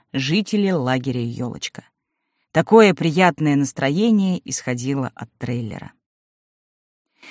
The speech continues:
Среди сбежавшихся к линейке, большой поляне, с которой открывался вид на поля и перелески, не было только Гоши, который остался в домике.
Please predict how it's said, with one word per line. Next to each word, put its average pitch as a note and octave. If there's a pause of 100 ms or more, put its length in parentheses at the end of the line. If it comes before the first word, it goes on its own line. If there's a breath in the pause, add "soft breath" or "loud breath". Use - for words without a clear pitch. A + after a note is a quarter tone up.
(120)
Среди C4+
сбежавшихся A3+
к -
линейке, A#3
большой F#3+
поляне, F3+
с -
которой E3+
открывался E3
вид D#3+
на D3+
поля D#3
и D3
перелески, D3+ (480 loud breath)
не G3+
было B3+
только G3+
Гоши, C#3+ (360)
который E3+
остался C3
в B2+
домике. -